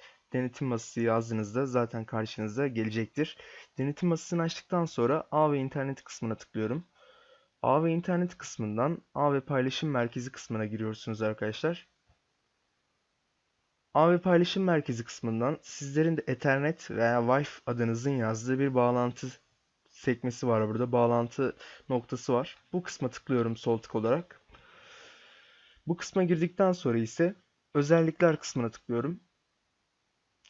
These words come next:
Özellikler kısmından biraz daha aşağı indirdiğimde internet protokolü sürüm dört T C P I P V dört yazısını sizler de göreceksiniz.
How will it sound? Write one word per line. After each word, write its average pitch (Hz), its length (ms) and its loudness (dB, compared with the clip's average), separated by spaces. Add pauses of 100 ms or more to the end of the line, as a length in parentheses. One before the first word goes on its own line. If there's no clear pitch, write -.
(100)
Özellikler 175 640 4
kısmından 170 600 -2 (280)
biraz 156 320 4
daha 143 140 8
aşağı 151 400 0
indirdiğimde 117 600 0 (180)
internet 170 520 0
protokolü 139 580 -2
sürüm 156 460 -2
dört 165 260 4
T 147 160 -4
C 151 200 -4
P 165 220 2
I 147 40 2
P 147 200 0
V 143 140 0
dört 135 360 0
yazısını 123 360 -2
sizler 123 400 0
de 143 80 -2
göreceksiniz. 127 760 -2